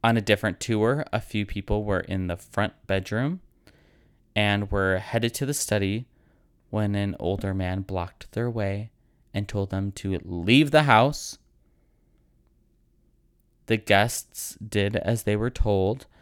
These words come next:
but on their way out, they recognized that Seabury was the one they had just interacted with upstairs. Again, based on that portrait hanging in the living room.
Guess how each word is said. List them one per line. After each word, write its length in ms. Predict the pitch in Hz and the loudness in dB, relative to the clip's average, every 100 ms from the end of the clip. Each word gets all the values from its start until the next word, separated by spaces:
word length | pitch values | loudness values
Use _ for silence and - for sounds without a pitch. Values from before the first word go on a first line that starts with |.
| - - | -20 -4
but 100 | 120 | 4
on 160 | 117 120 | 6 6
their 100 | 113 | 4
way 200 | 101 92 - | 4 2 4
out, 440 | 180 139 110 - | 6 6 4 2
they 120 | 113 | 2
recognized 960 | 110 110 - 123 104 95 90 98 - - _ - | 4 2 0 0 2 2 0 -2 -6 -14 _ -4
that 220 | 104 - | -4 -2
Seabury 840 | - - 170 127 107 104 104 117 - _ _ _ _ - | -4 0 2 4 4 4 0 -2 -8 _ _ _ _ -8
was 180 | 101 - | -6 -6
the 100 | 98 | -4
one 360 | 98 98 101 | 0 0 0
they 180 | 95 90 | -2 -2
had 160 | 92 - | -4 -4
just 280 | 92 - - | -4 -4 -6
interacted 520 | 95 92 87 - 95 | -4 -2 -4 -6 -6
with 240 | 85 87 - | -4 -4 -4
upstairs. 840 | 110 - - 85 82 82 - - - _ _ _ _ _ _ _ _ _ _ _ _ _ _ _ _ _ _ _ - | -6 -6 -6 -6 -6 -6 -10 -16 -20 _ _ _ _ _ _ _ _ _ _ _ _ _ _ _ _ _ _ _ -2
Again, 380 | 110 110 95 87 | 2 2 0 0
based 320 | 95 95 - | 2 2 2
on 140 | 92 95 | 0 0
that 200 | 90 - | -2 2
portrait 400 | - 95 - - | 2 2 -4 -4
hanging 260 | 98 90 | -4 -2
in 240 | 87 87 87 | -4 -6 -6
the 100 | 82 | -4
living 260 | 85 85 76 | -4 -4 -8
room. 240 | 71 - | -10 -12